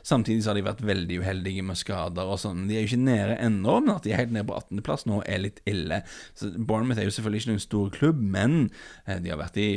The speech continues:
Premier League, er det fire sesonger nå. De bruker faktisk litt penger. Eh, siste sånn, eh, regnskapsår vi har skikkelige tall fra, så hadde vel Bournemouth, eh, det tolvte største lønnsbudsjettet i Premier League.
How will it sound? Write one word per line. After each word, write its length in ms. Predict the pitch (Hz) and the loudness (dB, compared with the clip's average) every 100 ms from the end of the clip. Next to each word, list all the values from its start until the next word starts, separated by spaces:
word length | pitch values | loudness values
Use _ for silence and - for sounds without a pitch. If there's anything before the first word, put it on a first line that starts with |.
| 101 | 0
Premier 240 | 110 113 | -2 0
League, 180 | 139 143 | 0 0
er 120 | 104 | -2
det 80 | - | -2
fire 180 | 98 101 | -2 -2
sesonger 400 | - 107 104 101 | -6 -4 -2 -2
nå. 300 | 101 101 - - - | -2 -2 -4 -10 -8
De 80 | - | -2
bruker 340 | 190 120 - | 0 0 0
faktisk 380 | - 330 302 247 | -4 -4 -6 -2
litt 160 | 120 - | -2 0
penger. 560 | 165 101 - 202 240 | -2 -2 -2 -2 0
Eh, 320 | 127 131 131 117 - - - | 0 0 -2 -4 -10 -18 -18
siste 400 | - 160 - 139 | -8 -6 -2 -2
sånn, 440 | 139 147 127 120 113 | 2 2 4 2 0
eh, 320 | 110 110 107 117 | 0 -2 -2 -2
regnskapsår 640 | 107 - 113 - - 127 107 | -4 -2 -2 -2 0 0 0
vi 80 | 104 | 0
har 240 | 104 101 | 0 -2
skikkelige 480 | - 104 - 101 101 | -2 -4 -2 -4 -2
tall 280 | 113 123 160 | 2 4 4
fra, 220 | - 117 | 2 2
så 140 | - 110 107 | 2 -2 -2
hadde 200 | 90 92 | -4 -2
vel 220 | 110 110 | -2 -2
Bournemouth, 520 | 92 98 110 107 - - | -2 -2 -2 -2 -4 -8
eh, 180 | 92 95 - - - | -6 -8 -12 -20 -18
det 100 | - | -14
tolvte 460 | - 135 101 - 107 | -2 0 0 -2 -4
største 340 | - 117 - 104 | -2 -2 -2 0
lønnsbudsjettet 560 | 131 139 135 127 120 | 0 0 0 0 0
i 40 | 117 | -2
Premier 220 | 110 110 | 0 2
League. 260 | 151 285 | 2 2